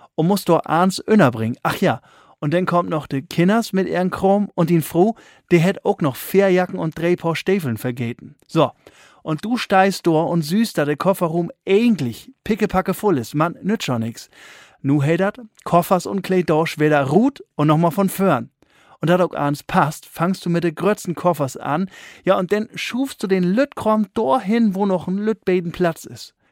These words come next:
Ja, und just so ist dat auch, wenn du den Tiet optimieren wollt. Fang mit de wichtigsten Obgroven,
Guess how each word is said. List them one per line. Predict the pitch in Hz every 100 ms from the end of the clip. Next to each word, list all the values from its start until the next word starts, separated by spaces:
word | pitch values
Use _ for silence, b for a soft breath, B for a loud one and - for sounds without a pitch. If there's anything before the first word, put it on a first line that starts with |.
| -
Ja, | 151
und | 139
just | 135 156 165
so | 180
ist | - 165 196
dat | 185
auch, | - 202 -
wenn | 185
du |
den | 190 208 196
Tiet | - 269 - -
optimieren | 123 - 135 131 120 113
wollt. | 127 127 - _ _
Fang | - 190 240 220
mit | 190
de | 160 123
wichtigsten | 151 196 - 175 180
Obgroven, | - - - - 131 120